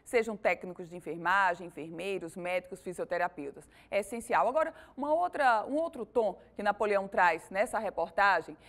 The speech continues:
é sobre a situação da estrutura que está posta no Brasil e das doações.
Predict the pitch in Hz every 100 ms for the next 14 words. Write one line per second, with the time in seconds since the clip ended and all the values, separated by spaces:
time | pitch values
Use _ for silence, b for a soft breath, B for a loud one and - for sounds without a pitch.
0 | B 202 233 - 220 214 208 220 - 214
1 | 247 240 226 190 - - 214 220 - B
2 | - 220 233 - - 320 - 277 - -
3 | 359 220 208 233 - 214 214 208 214 214
4 | 214 220 208 180 180 240 285 - 254 247
5 | 254 - 175 185 294 - - - 214 175
6 | 139 131